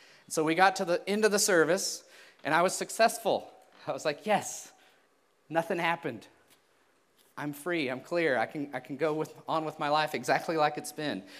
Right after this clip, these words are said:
But then they had a testimony time. And I share this in Discovery because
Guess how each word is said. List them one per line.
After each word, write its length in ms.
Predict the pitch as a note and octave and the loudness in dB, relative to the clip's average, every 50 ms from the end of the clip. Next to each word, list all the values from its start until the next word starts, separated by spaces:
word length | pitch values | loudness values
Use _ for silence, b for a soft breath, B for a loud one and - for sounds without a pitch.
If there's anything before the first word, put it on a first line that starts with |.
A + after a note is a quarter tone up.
| B B B _ | B B B _
But 160 | - E3 E3 F#3 | -2 -2 0 0
then 160 | G#3 G#3+ A3 | 0 0 0
they 140 | G#3+ G3 F#3+ | 0 0 0
had 160 | F#3+ F#3+ F3+ | 2 0 0
a 60 | F3 | 0
testimony 680 | F3 - F#3+ F3 - - - C#3+ C3 B2+ A2+ G#2+ G2+ F2+ | -2 -2 -4 -4 -4 -4 -8 -8 -6 -6 -6 -6 -6 -8
time. 360 | - G#2+ F#2 E2 C#2+ - - - _ _ _ _ _ _ _ _ _ _ _ _ _ _ _ _ _ b b b b b b b b b | -8 -10 -10 -10 -12 -14 -18 -20 _ _ _ _ _ _ _ _ _ _ _ _ _ _ _ _ _ b b b b b b b b b
And 100 | - C3+ | -4 -2
I 60 | C3+ D3 | 0 0
share 320 | C#3+ - F#3+ F#3+ G#3 G#3+ | 0 0 0 2 2 2
this 280 | G3 F#3 F3 - - - - | 2 0 -2 -2 -6 -8 -6
in 240 | D3 D3 C#3 B2+ A#2+ | -4 -4 -4 -4 -6
Discovery 640 | B2 B2 - - - F3+ F#3 D#3+ C3+ A2+ G2+ G2 | -6 -8 -8 -6 -4 -4 -4 -4 -4 -6 -6 -8
because 640 | G2 G2+ A#2 A2+ - B2+ A2+ A2 G#2 - - - | -8 -10 -12 -10 -6 -6 -6 -6 -8 -12 -16 -18